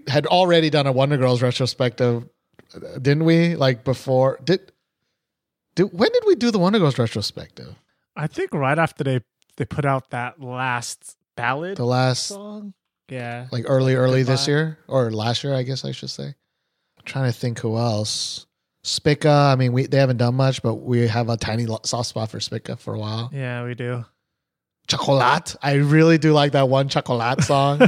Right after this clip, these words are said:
Speaker 2: <laughs>
Speaker 1: Uh, I think what, Black, Black something? Black Ca-, Chocolate? Black
Speaker 2: Black
Speaker 1: Swan?
Speaker 2: something. I know which
Speaker 1: Black
Speaker 2: one you're talking
Speaker 1: something?
Speaker 2: about. Might be Black Swan.
Speaker 1: Although this, at least on this post, it said two A M disbanded, but then ap-,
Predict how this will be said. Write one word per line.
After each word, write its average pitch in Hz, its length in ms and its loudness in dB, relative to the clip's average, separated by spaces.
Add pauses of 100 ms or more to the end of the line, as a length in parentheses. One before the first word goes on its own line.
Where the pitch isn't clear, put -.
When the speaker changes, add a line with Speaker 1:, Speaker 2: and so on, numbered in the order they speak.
Speaker 2:
<laughs> - 60 -20 (600)
Speaker 1:
Uh, 120 280 -4
I 113 80 -4
think 123 100 -6
what, 131 180 -2
Black, 123 520 -4 (600)
Black 117 280 -4
something? 120 440 -6
Black 127 240 -4 (280)
Ca-, 120 140 -6 (140)
Chocolate? 151 520 -8
Black 113 500 -10 (720)
Speaker 2:
Black 170 180 -4
Speaker 1:
Swan? 147 380 0
Speaker 2:
something. 175 120 -2
I 160 40 -6
know 175 100 -2
which 160 80 0
Speaker 1:
Black 120 100 -2
Speaker 2:
one 131 100 -2
you're 123 100 -6
talking 123 260 -6
Speaker 1:
something? - 20 -2
Speaker 2:
about. 117 280 -8 (420)
Might 226 220 0
be 214 60 -4
Black 151 260 -2
Swan. 127 400 -6 (320)
Speaker 1:
Although 135 240 4
this, 151 260 2 (480)
at 135 160 0
least 160 180 4
on 131 140 0
this 127 260 -2
post, 135 380 0
it 113 40 -6
said 110 340 -4
two 135 180 -2
A 107 160 -2
M 131 160 -2
disbanded, 185 480 -2
but 131 140 -2
then 117 180 0
ap-, - 140 -10